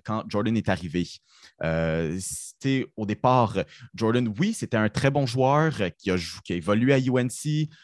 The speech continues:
euh, a connu une très belle carrière, euh, collégiale. Euh, sauf que, rendu en N B A,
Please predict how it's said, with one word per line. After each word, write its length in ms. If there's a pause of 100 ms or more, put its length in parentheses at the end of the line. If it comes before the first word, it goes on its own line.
(140)
euh, 120
a 80
connu 260
une 100
très 240
belle 180
carrière, 540
euh, 80
collégiale. 800 (360)
Euh, 560
sauf 300
que, 240 (400)
rendu 280
en 60
N 100
B 100 (160)
A, 220